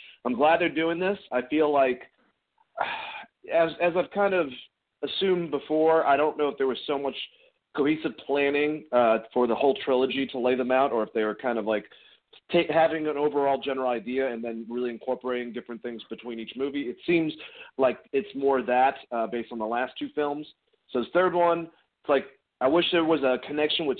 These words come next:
Snoke. Maybe we will find out about that. I'm wondering exactly what he's doing. If there, you know, there al-, obviously has to be, I think at least, some involvement with Rey,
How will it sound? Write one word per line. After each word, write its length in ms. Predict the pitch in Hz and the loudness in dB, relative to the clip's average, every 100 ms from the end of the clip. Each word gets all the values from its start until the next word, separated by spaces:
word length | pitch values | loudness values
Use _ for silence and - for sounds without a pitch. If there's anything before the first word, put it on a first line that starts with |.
| - | -4
Snoke. 280 | 180 208 202 - _ | 0 0 0 -12 _
Maybe 240 | 107 110 | -6 -4
we 240 | 113 113 113 | -4 -4 -4
will 260 | 113 156 160 | 0 0 2
find 240 | 175 170 | 0 2
out 140 | 170 | 2
about 320 | 170 170 170 170 | 4 4 2 2
that. 320 | 170 165 165 _ _ _ | 4 4 2 _ _ _
I'm 140 | 120 | -6
wondering 360 | 123 139 139 135 | -2 0 0 -2
exactly 540 | 123 101 107 131 131 131 | -6 -8 0 0 0 -4
what 240 | 113 120 - | -2 -2 -4
he's 220 | 117 107 | -12 -8
doing. 500 | 123 143 143 139 127 | -4 -2 -2 -2 -4
If 140 | 110 - | -6 -6
there, 300 | 120 117 110 - 120 | -4 -2 -2 -8 -6
you 100 | 110 | -2
know, 160 | 127 104 | -2 0
there 140 | 123 | 2
al-, 260 | 143 156 151 | 4 4 2
obviously 400 | 147 156 151 151 | 2 2 -2 -4
has 80 | 139 - | -6 -6
to 60 | |
be, 240 | 117 127 131 | -6 -4 -2
I 120 | 131 120 - | -2 -4 -4
think 260 | 180 139 117 | -2 -2 -4
at 120 | - | -8
least, 240 | 107 110 - _ _ _ _ - | -6 -8 -12 _ _ _ _ 0
some 200 | 156 156 | 0 0
involvement 640 | 143 135 131 117 117 110 - | 0 2 2 0 -6 -6 -10
with 320 | 110 117 113 - 110 | -6 -2 -2 -4 -8
Rey, 560 | 120 123 123 113 110 | -2 0 0 -2 -4